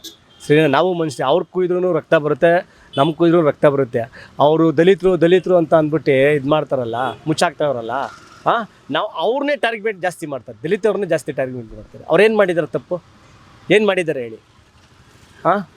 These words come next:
ದಲಿತರದ್ದು ಎಲ್ಲ ಕೆಲ್ಸಕ್ಕೆ ಬೇಕು, ಚಪ್ಪಲಿ ಹೊಲಿಯಕ್ಕೆ ಬೇಕು, ಸರಿನಾ? ಕಸ ಗುಡ್ಸಕ್ಕೆ ಬೇಕು, ಆಮೇಲೆ ಮೋರಿ ಕ್ಲೀನ್ ಮಾಡಕ್ಕೆ ಬೇಕು, ಬಾತ್ರೂಮ್ ತೊಳೆಯಕ್ಕೆ ಬೇಕು, ಎಲ್ಲದಕ್ಕೂ ಬೇಕು, ಒಂದು ಹೂವು ಕಟ್ಟಕ್ಕೂ ಅವರೇ ಬೇಕು. ಆ, ಆ ಹುಡುಗಿಗೆ ಅಷ್ಟೊಂದು ಅನ್ಯಾಯ ಆಗಿದೆಯಲ್ಲ,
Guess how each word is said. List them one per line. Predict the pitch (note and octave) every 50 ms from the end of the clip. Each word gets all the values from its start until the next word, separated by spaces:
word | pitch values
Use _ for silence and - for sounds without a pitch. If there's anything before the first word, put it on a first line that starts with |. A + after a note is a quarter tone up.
| - _ _ - - - - - - - - - - - - C3
ದಲಿತರದ್ದು | D3 E3+ E3+ - F#3 E3+ E3+ D#3
ಎಲ್ಲ | C#3+ D3+ D#3+ E3
ಕೆಲ್ಸಕ್ಕೆ | F3 E3 F3+ E3+ - F#3+ E3+ -
ಬೇಕು, | F3 E3 - F3 D3+
ಚಪ್ಪಲಿ | - - D3 - - D#3 E3
ಹೊಲಿಯಕ್ಕೆ | E3+ E3 F3+ F3 - -
ಬೇಕು, | F3 D#3+ - - E3 C#3 - - - _ _ _ - -
ಸರಿನಾ? | D3+ D3+ D#3+ E3 E3
ಕಸ | - - D3 - F3
ಗುಡ್ಸಕ್ಕೆ | E3+ E3 E3+ - F3 E3+ C#3+ E3
ಬೇಕು, | F3 D#3+ - F3 D#3+ C#3+ - _ - - - -
ಆಮೇಲೆ | C#3+ D3 D#3 E3 F3 F#3 G3+ G3+
ಮೋರಿ | E3 D3 C#3+ E3+ F#3 G3 F#3+ F#3 F3+ F3 F3 E3+ D#3+ D#3+ D3
ಕ್ಲೀನ್ | - D#3 F#3 F#3 F3+
ಮಾಡಕ್ಕೆ | F3+ F#3 F3+ - -
ಬೇಕು, | F#3+ F3 D3+ E3
ಬಾತ್ರೂಮ್ | D3 B2+ C3 C#3 D#3+ E3 F3+ E3
ತೊಳೆಯಕ್ಕೆ | D#3+ F#3+ F#3 F#3+ F3+ D#3
ಬೇಕು, | F3 F3+ - - F3
ಎಲ್ಲದಕ್ಕೂ | C#3 A2+ B2 D3 D#3+ F3+ G3 G#3+ G3+ G#3 - A3
ಬೇಕು, | G#3 F#3 G3+ F#3 F#3+
ಒಂದು | E3+ D#3+ D#3+
ಹೂವು | E3+ F#3+ A3 A3
ಕಟ್ಟಕ್ಕೂ | - A3 G3+ E3 A3 G#3 - A#3
ಅವರೇ | A#3+ G3+ G3+ G3+
ಬೇಕು. | G3 F3+ F3 D3+ _ C#3 C3 - _ _ _ _ _ _ _ _ _ _ _ _ _ _ _ -
ಆ, | F#3+ G3+ A3+ A#3 A#3 A3
ಆ | G#3+ G#3+
ಹುಡುಗಿಗೆ | G#3 G#3+ A#3 A#3+ C#4+ B3+
ಅಷ್ಟೊಂದು | A#3 - - A3+ A3 G3
ಅನ್ಯಾಯ | G3 G#3+ A#3 A#3+
ಆಗಿದೆಯಲ್ಲ, | A3 G3+ G3 F#3+ F#3 E3 D3+ C3 C3+